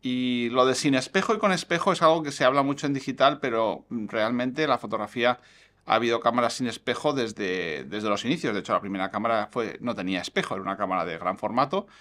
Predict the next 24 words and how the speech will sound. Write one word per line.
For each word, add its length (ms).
con 200
dos 180
cajas 400
que 320
deslizaba 540
una 160
dentro 200
de 60
la 80
otra 300
y 60
básicamente 580
es 80
como 180
empezó 240
la 140
fotografía. 540
Em, 560
¿qué 100
pasa? 280
Cuando 260
diseñas 420
un 80
objetivo 720